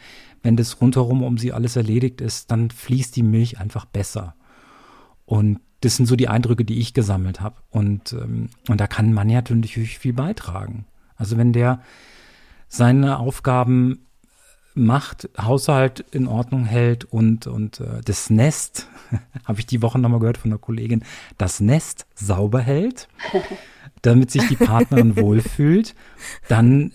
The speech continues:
Speaker 1: dann laufen so Sachen einfach besser. Dann fühlt sich eine Frau entspannter und dann gibt's da auch keine Verkrampfung um den Busen rum, dann läuft es einfach, gell?
Speaker 2: Mhm.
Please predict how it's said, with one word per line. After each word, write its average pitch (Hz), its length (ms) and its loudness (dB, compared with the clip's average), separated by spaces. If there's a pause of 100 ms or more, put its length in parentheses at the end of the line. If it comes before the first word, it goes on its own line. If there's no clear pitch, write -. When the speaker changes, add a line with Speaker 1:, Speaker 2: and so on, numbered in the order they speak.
Speaker 1:
dann 131 320 4
laufen 131 500 0
so 139 140 4
Sachen 143 280 0
einfach 127 260 -4
besser. 185 320 -4
Dann 104 140 0
fühlt 147 320 -2
sich - 140 -8
eine 117 80 -4
Frau 117 260 -4
entspannter 123 640 -2
und 113 200 -4
dann 127 500 -2
gibt's - 280 -6
da 139 100 -8
auch 127 220 -10
keine 127 200 -2
Verkrampfung 127 640 -4
um 120 120 -4
den 110 160 0
Busen 123 300 -2
rum, 147 260 -4
dann 135 320 -4
läuft 165 380 -2
es - 120 -12
einfach, 95 640 -14
gell? - 220 -10
Speaker 2:
Mhm. 175 400 -8